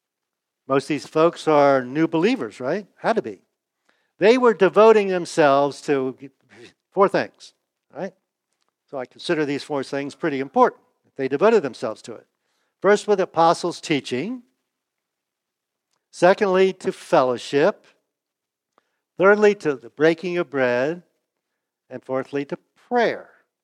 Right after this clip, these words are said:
Now, I love the fact that we can do, have these cameras. In fact, we spent time this week running wires up here to,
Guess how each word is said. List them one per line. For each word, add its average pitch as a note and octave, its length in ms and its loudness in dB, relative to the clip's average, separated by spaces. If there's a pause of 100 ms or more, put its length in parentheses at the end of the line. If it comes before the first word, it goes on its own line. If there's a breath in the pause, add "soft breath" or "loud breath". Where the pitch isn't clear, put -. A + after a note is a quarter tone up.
(720)
Now, F3 240 0 (2000)
I D3 80 0
love G3+ 180 6
the F#3 80 -4
fact D#3 320 2
that C#3 80 -8
we C#3+ 120 -8
can C3 240 -10
do, B2 440 -6 (1700)
have C#3+ 160 -4
these C3+ 180 -6
cameras. C#3 420 -8
In B2 80 -12
fact, D3 300 -2
we D#3+ 100 -10
spent D3 360 -10 (200)
time C#3 240 -8
this C3+ 180 -8
week C#3+ 280 -10
running B2 280 -16 (100)
wires C#3 380 -4
up A#2+ 140 -12
here C3 160 -8
to, A2 120 -20